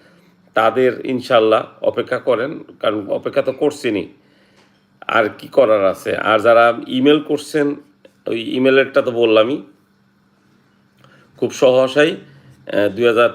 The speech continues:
তেইশের ডিসেম্বরের এবং চব্বিশের, উম, মোটামুটি ভালো, ভালো ভিসা পাবেন। তবে, উম, জমা নেওয়ার প্রক্রিয়াটা আগামী দশ বারো দিনের ভিতর থেকেই শুরু হবে ইনশাল্লাহ, মানে আরও বাড়বে। এখন কিছু কিছু জমা নেয়,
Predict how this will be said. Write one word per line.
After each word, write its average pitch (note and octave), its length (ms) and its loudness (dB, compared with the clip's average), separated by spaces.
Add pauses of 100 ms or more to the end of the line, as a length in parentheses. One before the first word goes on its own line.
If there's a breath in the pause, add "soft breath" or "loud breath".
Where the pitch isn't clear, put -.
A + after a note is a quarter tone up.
তেইশের B2 480 -4
ডিসেম্বরের B2+ 600 -2
এবং A2 180 -2
চব্বিশের, B2+ 520 -6 (720 soft breath)
উম, G2+ 340 0 (120)
মোটামুটি D3+ 380 4
ভালো, C3 480 4
ভালো B2+ 460 2
ভিসা A#2 280 -4
পাবেন। G2 340 -6 (220)
তবে, A2 320 -2 (480 soft breath)
উম, F#2+ 380 -4
জমা C3+ 260 2
নেওয়ার C3+ 360 4 (380)
প্রক্রিয়াটা C#3+ 520 0
আগামী A#2+ 400 -2 (640)
দশ C3 340 2
বারো A2+ 260 0
দিনের A#2+ 260 -4
ভিতর B2 260 -4
থেকেই C#3 320 -6
শুরু A#2+ 280 -4
হবে F2+ 260 -4
ইনশাল্লাহ, F#2 520 -4 (160)
মানে G#2 160 -6
আরও A#2+ 260 2
বাড়বে। A2+ 380 -2 (480 soft breath)
এখন C#3+ 300 0
কিছু D3+ 260 -6
কিছু D#3+ 240 -4
জমা D#3+ 240 2
নেয়, C#3+ 160 2